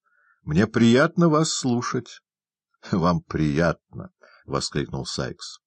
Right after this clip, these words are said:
«Ну что ж, пусть так». Феджин засмеялся,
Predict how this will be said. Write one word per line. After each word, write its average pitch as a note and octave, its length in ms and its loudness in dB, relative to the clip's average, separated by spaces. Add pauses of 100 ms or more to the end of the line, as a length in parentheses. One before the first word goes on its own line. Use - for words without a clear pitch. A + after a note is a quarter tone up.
«Ну C3+ 160 0
что - 280 -4
ж, - 140 -12
пусть - 380 -2
так». G2 340 -2 (720)
Феджин F#2+ 500 0
засмеялся, D#2+ 840 -2